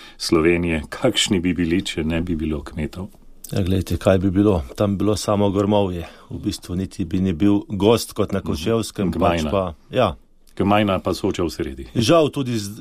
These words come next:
Speaker 2: zdaj, recimo, ta biser, kot ste omenil, Soča, bi morala biti v bistvu bolj vidna vsem obiskovalcem.
Speaker 1: Mhm.
Speaker 2: Pa tudi tu imamo zopet probleme, okolje, natura. Bog ne daj, da bi to degradirano področje, ki se je zaraslo, nekdo spet očistil brez kakšnih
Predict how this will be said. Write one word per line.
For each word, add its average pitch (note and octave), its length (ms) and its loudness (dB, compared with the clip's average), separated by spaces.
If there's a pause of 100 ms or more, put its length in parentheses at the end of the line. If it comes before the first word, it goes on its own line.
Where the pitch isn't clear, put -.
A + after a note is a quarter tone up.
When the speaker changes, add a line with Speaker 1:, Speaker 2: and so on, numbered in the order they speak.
(140)
Speaker 2:
zdaj, B2+ 360 2
recimo, A2 440 -2 (160)
ta - 180 0
biser, G#2 400 -2
kot - 220 -14
ste - 180 -4
omenil, F#2+ 320 4
Soča, - 480 0
bi E2+ 220 -2
morala E2+ 440 2
biti E2 520 -6 (240)
v F2 120 -10
bistvu F2 380 -6
bolj F#2+ 300 4
vidna E2+ 340 0
vsem E2+ 260 -4
obiskovalcem. E2 840 -2 (360)
Speaker 1:
Mhm. - 160 -4
Speaker 2:
Pa C3 120 6
tudi A#2+ 200 -2
tu D3+ 100 2
imamo B2+ 260 4
zopet A2 340 -2
probleme, G#2 480 0
okolje, G#2 560 0
natura. G2 520 0 (640)
Bog A#2+ 280 2
ne A2+ 140 2
daj, A2 240 4
da G#2 160 -2
bi G2 140 0
to A2 180 -2
degradirano G#2+ 800 2
področje, G2 540 -2
ki - 80 -12
se G#2+ 80 -4
je F2+ 100 -2
zaraslo, F#2+ 480 2
nekdo E2+ 240 -4
spet - 300 -6
očistil - 540 -8
brez - 300 0
kakšnih - 520 -6